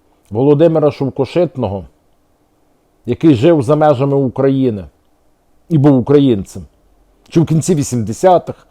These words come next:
десь в цей час. "Я українець до сідьмих колен, мой прадід был шелками шит на сече, и ни чужбина, ни турецкий плен его казацької не лишили речі. Прости мене,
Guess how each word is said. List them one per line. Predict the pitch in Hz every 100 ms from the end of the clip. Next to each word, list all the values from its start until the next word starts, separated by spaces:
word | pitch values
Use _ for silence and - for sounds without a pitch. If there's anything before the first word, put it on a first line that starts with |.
| -
десь | 139 -
в |
цей | 180 165
час. | 139 101 - - _ _ 123
"Я | 139 190
українець | 180 - 170 180 185 180 160 117
до | 117 143
сідьмих | - 139 135 160 127 -
колен, | 147 143 123 98 80 _ _ _
мой | 107 139 147
прадід | - 151 156 143 139
был | 123 139
шелками | 123 139 127 - 160 123 107
шит | - 101 98
на | 98
сече, | - 110 90 - 73 _ _ _ _ -
и | 160
ни | 165
чужбина, | - 135 98 107 202 190
ни | 180
турецкий | 165 165 165 156 - 160
плен | 147 139 143 143 131 - _ 107
его | 143 143
казацької | - 143 131 131 - - 127
не | 113 135
лишили | 143 - 135 113 92
речі. | 98 113 92 - 82 - - _ _ _ _ _ -
Прости | 131 - 170 143
мене, | 110 98